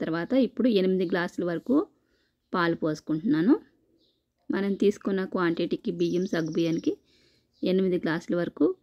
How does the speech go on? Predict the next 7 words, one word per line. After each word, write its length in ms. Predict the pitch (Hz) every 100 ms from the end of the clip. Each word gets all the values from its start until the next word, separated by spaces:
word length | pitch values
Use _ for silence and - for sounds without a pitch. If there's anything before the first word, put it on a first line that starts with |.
| _ 202
పాలు 220 | 165 160
అయితే 160 | 156 185 165
పడతాయి 300 | 151 185 156
అన్నమాట. 320 | 156 156 262 302 427 _ _ _ _ _ _ _ _ _ - - _ -
పరమాన్నం 400 | 196 190 202 190
అనేసరికి 360 | 180 175 165 226
మరీ 120 | 196